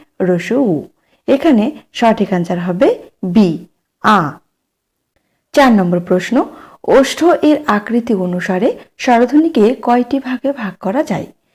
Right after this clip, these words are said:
দুটি, তিনটি, চারটি, পাঁচটি। সঠিক আনসার হবে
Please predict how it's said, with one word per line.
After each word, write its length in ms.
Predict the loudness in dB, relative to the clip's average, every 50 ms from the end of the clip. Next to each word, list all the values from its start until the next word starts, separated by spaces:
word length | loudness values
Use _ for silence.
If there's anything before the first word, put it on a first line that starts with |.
| _ _ _ _ _ -2
দুটি, 580 | 0 2 0 0 0 0 0 0 0 -2 -4 -10 _ _ _ 0
তিনটি, 560 | 2 2 2 2 0 -2 -2 -2 -2 -4 -8 -14 _ _ _ _
চারটি, 560 | 0 2 2 2 0 -2 -2 0 0 2 0 -2 -6 _ _ _
পাঁচটি। 540 | -6 -6 -6 -6 -12 -16 -12 -12 -12 -12 -12 _ _ _ _ _ _ _
সঠিক 420 | -4 -2 0 0 0 -2 -2 -2
আনসার 280 | -4 -4 -4 -6 -8 -8
হবে 340 | -8 -8 -6 0 2 2